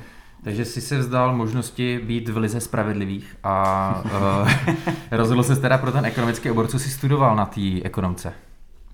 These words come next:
Speaker 2: Ale já jsem studoval fakultu podnikohospodářskou,
Speaker 1: Mhm.
Speaker 2: takže podniková ekonomika, management, to byl bakalář.
Speaker 1: Mhm.
Speaker 2: A pak jsem právě objevil, eh, ten program cems, což je taková,
Speaker 1: Hmm.
Speaker 2: eh, furt je to na V Š E, ale je to vlastně, eh,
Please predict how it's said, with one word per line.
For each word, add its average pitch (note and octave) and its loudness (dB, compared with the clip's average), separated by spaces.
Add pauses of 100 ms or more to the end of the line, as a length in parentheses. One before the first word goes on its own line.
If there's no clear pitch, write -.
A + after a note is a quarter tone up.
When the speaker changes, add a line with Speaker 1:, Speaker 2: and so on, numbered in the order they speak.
(120)
Speaker 2:
Ale C3+ 0
já C3 0
jsem C#3+ -2
studoval C#3 2
fakultu C3+ -6
podnikohospodářskou, D3+ -2
Speaker 1:
Mhm. G#2+ -2
Speaker 2:
takže C#3 -8
podniková C#3+ -4
ekonomika, D3+ -2
management, C#3 0
to - -10
byl C3+ -4
bakalář. C3 -2
Speaker 1:
Mhm. G2+ -2 (340)
Speaker 2:
A - -10
pak B2+ -4
jsem C#3 -2
právě C3+ 2
objevil, C3 2
eh, - 0
ten B2+ 0
program C#3 0
cems, C3 -4
což C#3 -6
je C#3 -2
taková, C3+ 2
Speaker 1:
Hmm. C3 0 (240)
Speaker 2:
eh, A#2 -12
furt C3+ -4
je D#3+ 2
to E3 -2
na D#3 2
V D#3 2
Š D#3 -2
E, C3+ 2
ale D3 2
je C3+ 0
to C#3 -4
vlastně, C3+ -4
eh, B2 -2